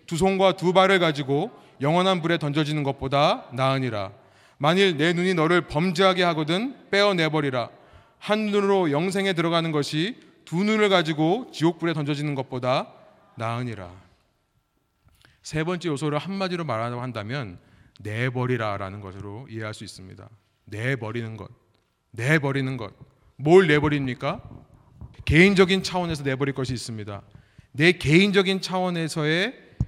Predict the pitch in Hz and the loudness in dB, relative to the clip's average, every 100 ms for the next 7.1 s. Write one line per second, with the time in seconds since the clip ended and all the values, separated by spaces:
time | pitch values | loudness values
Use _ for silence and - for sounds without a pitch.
0 | - - - - 262 254 247 - 220 196 | -8 -18 -10 -2 0 0 -6 -6 -2 0
1 | 190 - 165 151 156 - 120 147 - 151 | 0 -2 -2 -2 -2 -2 -2 0 -2 -4
2 | 139 139 120 110 110 120 107 101 104 95 | -2 -2 -2 -4 -2 -2 -2 -6 -6 -10
3 | 90 90 - _ _ _ _ _ - 151 | -12 -14 -20 _ _ _ _ _ 0 4
4 | 185 214 208 190 202 196 160 160 180 185 | 6 6 8 6 4 0 0 0 -2 -4
5 | 196 233 240 208 214 190 196 196 185 165 | -4 -2 -2 -2 -4 -2 -2 -2 -2 -2
6 | 151 139 127 113 - 113 156 156 135 101 | -4 -6 -4 -6 -8 -2 0 2 0 -4